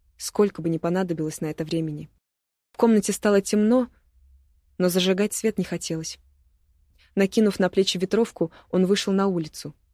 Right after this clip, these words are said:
Деревья качали кронами — словно о чём-то сокрушаясь, а на линии горизонта, соединяющей небо с водами древнего Байкала,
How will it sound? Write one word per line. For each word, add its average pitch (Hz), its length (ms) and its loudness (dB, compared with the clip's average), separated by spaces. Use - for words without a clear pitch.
Деревья 190 400 4
качали 175 380 -2
кронами — 190 520 0
словно 180 400 -2
о - 20 -2
чём-то 190 280 -2
сокрушаясь, 175 720 -4
а 180 80 -2
на 180 100 2
линии 190 260 4
горизонта, 185 680 0
соединяющей 185 760 0
небо 180 280 0
с - 140 -8
водами 170 400 -2
древнего 165 460 -2
Байкала, 175 580 -4